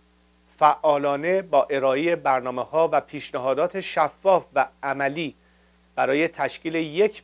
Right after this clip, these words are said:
بدیل دموکراتیک در مقابل حکومت تمامیتخواه جمهوری اسلامی به همدیگر یاری رسانند.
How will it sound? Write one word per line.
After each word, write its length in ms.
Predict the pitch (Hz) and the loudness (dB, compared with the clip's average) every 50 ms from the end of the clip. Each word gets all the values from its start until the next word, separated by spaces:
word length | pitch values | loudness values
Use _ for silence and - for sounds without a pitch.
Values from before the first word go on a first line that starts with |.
| - | -2
بدیل 400 | 160 156 147 165 202 214 190 160 | 0 0 0 -2 -4 -2 0 0
دموکراتیک 720 | 135 143 135 127 123 113 - - 123 120 - 165 160 135 - _ _ _ _ _ _ _ _ | 0 0 -2 -2 -4 -4 -4 -4 -4 -4 -4 -8 -10 -10 -12 _ _ _ _ _ _ _ _
در 140 | - 135 135 | -2 -2 0
مقابل 560 | 139 143 135 117 127 135 135 180 190 180 156 - - | 2 2 2 4 4 4 4 2 2 2 2 0 0
حکومت 520 | 147 143 - - 147 139 151 185 185 185 | -4 -6 -6 -6 -6 -2 0 0 0 0
تمامیتخواه 1000 | 147 - - - 139 139 131 127 127 127 127 123 120 - - 180 185 160 139 139 | -4 -6 -6 -6 -4 -2 -2 -2 -2 -2 -2 -4 -4 -2 0 2 2 2 2 0
جمهوری 460 | 117 127 123 117 107 123 117 117 120 | -2 -2 -4 -6 -6 -8 -8 -4 -4
اسلامی 640 | 113 110 - - 123 113 113 123 127 139 147 156 151 - _ _ _ _ _ _ _ _ _ | -4 -4 -6 -8 -8 -8 -6 -6 -6 -8 -8 -8 -10 -14 _ _ _ _ _ _ _ _ _
به 100 | 151 143 | 0 0
همدیگر 680 | 123 135 135 127 123 123 117 120 123 127 131 131 135 135 _ _ _ _ | 0 0 -4 -4 -6 -8 -4 -2 0 2 2 2 0 -2 _ _ _ _
یاری 360 | 147 151 147 147 156 180 170 | 0 4 4 6 6 4 2
رسانند. 500 | 135 123 - - 113 98 90 87 82 - | 0 0 -2 -4 -8 -10 -10 -12 -18 -20